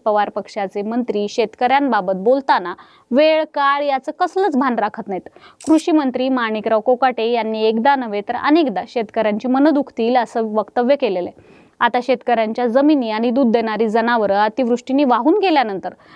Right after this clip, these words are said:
त्यांना सरकारकडून कर्जमाफीची अपेक्षा आहे, त्यासाठी त्यांना दिलासा मिळेल असं काही बोलण्याऐवजी हे मंत्री त्यांची उपेक्षाच करताना दिसतायत. बाबासाहेब पाटील "मी शेतकरी आहे" असं कितीही सांगत असले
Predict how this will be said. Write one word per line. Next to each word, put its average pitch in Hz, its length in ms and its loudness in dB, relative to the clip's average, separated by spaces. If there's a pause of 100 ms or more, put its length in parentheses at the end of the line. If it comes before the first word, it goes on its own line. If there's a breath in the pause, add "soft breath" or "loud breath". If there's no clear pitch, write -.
(140 loud breath)
त्यांना 349 240 4
सरकारकडून 320 720 0
कर्जमाफीची 285 720 0
अपेक्षा 294 460 0
आहे, 220 200 -4 (220)
त्यासाठी 269 440 0
त्यांना 226 260 -4
दिलासा 311 460 2
मिळेल 220 360 2
असं 214 180 -4
काही 139 200 0
बोलण्याऐवजी 220 760 0 (340 loud breath)
हे 403 100 4
मंत्री 269 400 0
त्यांची 240 320 -4
उपेक्षाच 269 500 -2
करताना 214 380 -2
दिसतायत. 240 340 -2 (320)
बाबासाहेब 220 500 0
पाटील 220 340 -2
"मी 262 220 0
शेतकरी 269 560 0
आहे" 233 240 -2
असं 220 280 -4
कितीही 285 320 2
सांगत 233 380 -2
असले 202 300 -2